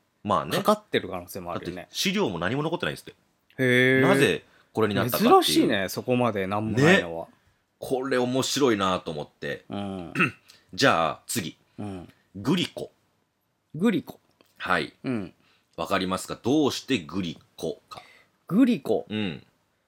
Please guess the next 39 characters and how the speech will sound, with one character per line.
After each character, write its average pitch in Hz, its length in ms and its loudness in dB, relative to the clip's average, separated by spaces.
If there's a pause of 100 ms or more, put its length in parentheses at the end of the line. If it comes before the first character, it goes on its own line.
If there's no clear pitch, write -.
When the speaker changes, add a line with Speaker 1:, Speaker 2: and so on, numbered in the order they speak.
(680)
Speaker 2:
グ 226 180 2
リ、 170 400 -4
グ 165 240 0
リ 196 140 -2
コ。 - 340 -10
Speaker 1:
う 98 80 -8
ん。 80 200 -8 (1160)
Speaker 2:
あ 185 140 0
れ 247 120 2
な 233 120 2
ん 151 80 0
じ 101 80 0
ゃ 87 60 -4
な 78 100 -8
い 80 40 -10
の？ 69 180 -16 (1200)
Speaker 1:
う - 40 -8
ん。 113 40 -4
Speaker 2:
あ 110 80 -2
の、 98 400 -6 (960)
子 165 160 2
供 226 260 4
の 214 80 -2
子 196 160 -2
で 98 100 -2
し - 80 -12
ょ？ - 80 -16 (100)
グ 127 160 0
リ 113 140 -2
コ 98 140 -8
の 85 100 -12
子 - 180 -8
は。 - 120 -14 (320)
Speaker 1:
い - 60 -4
や、 - 80 -4 (120)
違 80 40 -8
い - 20 -8
ま 69 80 -10
す。 - 260 -20